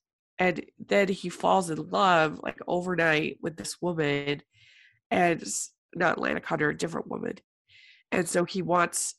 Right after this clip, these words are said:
to sneak, uh, to get a, find a way to get to Mars. And so he sneaks on. She ends up, Lana Connor ends up finding him. So he becomes, they, she becomes kind of implicated. If they discover that sh-, that she's hiding him,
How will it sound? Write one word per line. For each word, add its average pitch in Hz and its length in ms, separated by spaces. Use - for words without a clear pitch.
to 175 140
sneak, - 420
uh, 180 100
to - 180
get 175 160
a, 165 40
find 165 280
a 160 60
way 156 420
to - 80
get 165 240
to - 100
Mars. 156 520
And - 120
so 165 100
he 156 120
sneaks - 640
on. 165 480
She - 220
ends 254 120
up, - 300
Lana 196 240
Connor 226 320
ends - 320
up - 60
finding 208 380
him. 143 400
So - 160
he 208 200
becomes, 196 460
they, 175 200
she - 400
becomes 190 280
kind 165 160
of 143 160
implicated. 151 760
If - 160
they 165 140
discover 156 800
that 165 120
sh-, - 200
that - 100
she's - 260
hiding - 340
him, 185 560